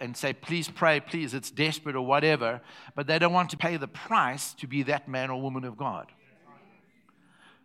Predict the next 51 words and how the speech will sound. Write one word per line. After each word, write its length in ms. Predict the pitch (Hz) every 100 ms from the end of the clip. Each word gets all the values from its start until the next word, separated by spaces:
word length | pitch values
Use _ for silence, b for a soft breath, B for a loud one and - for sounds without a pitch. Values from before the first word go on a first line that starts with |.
| -
Okay, 200 | 175 156
so 160 | 143 156
I'm 160 | 147
preaching 360 | - 190 208 185
to 120 | -
myself 540 | 180 180 160 143 147 151
and 160 | 135
I'm 180 | 135 135
repenting 560 | 143 - 175 170 180 165
of 140 | 160
all 240 | 170 175
of 100 | 165
this 320 | 127 139 - - B B B
and 200 | 156 139
saying, 280 | - 147 147
"I've 200 | 143 147
gotta 220 | 151 160
get 220 | 147 165 160
with 200 | 180 139
it," 240 | 151 -
you 140 | 139
know. 240 | 135 139 170 - B B B 156
And 160 | 156
it's 240 | 170 165 175
amazing 600 | 156 180 240 240 247 214
to 120 | 175
me, 100 | 156
people 320 | - 202 196
want 240 | 170 175
the 80 | -
benefits 600 | 127 175 214 233 214 -
of 60 | 143
revival, 600 | 120 123 104 98 170 170 _ b b b
Christians. 600 | - 202 - 143 127 139 B B B
I 40 | 143
mean, 160 | 160
you 60 | 165
go 180 | 180 185
anywhere 400 | 214 254 240 165
in 160 | 135 131
South 240 | 131 120
Africa, 380 | 110 - 107 127
anywhere 340 | 202 214 208 180
in 80 |
the 80 | 156
world, 320 | 156 180 139
and 80 | 127
say, 160 | - 147
"Who 140 | 160
wants 240 | 170 156 165
revival?" 500 | 151 160 147 131